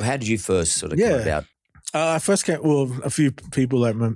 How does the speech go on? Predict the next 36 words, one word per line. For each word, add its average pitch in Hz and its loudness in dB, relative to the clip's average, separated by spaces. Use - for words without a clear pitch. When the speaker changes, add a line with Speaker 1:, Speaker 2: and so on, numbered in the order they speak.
Speaker 2:
my 120 0
man 113 2
Ricky 120 0
and, 104 -2
and 110 -4
another 113 2
artist, 110 0
Elijah 113 0
Yo, 110 2
said, 104 -6
"Oh, - -4
have 143 -4
you 131 -2
heard 143 0
of 139 -10
this - -14
group, 147 -4
One 120 -4
four?" 127 -6
And 101 -8
I - -18
said, 120 -12
"No, 160 0
I 131 0
haven't." 147 -2
And, 117 0
um, 113 -2
but 107 -4
said, 98 -4
"Oh, 104 -2
you 110 -4
should 92 -8
check 95 -8
these 101 -8
guys 95 -6
out." 101 -6